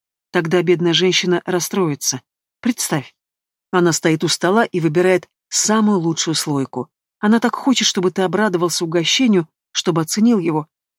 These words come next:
а ты просто отказываешься. По-моему, это очень обидно.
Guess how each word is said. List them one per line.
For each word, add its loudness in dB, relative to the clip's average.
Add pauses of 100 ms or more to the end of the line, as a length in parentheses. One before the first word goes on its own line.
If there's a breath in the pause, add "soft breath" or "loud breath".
а -2
ты -2
просто 0
отказываешься. -4 (400)
По-моему, 4
это 0
очень 0
обидно. -2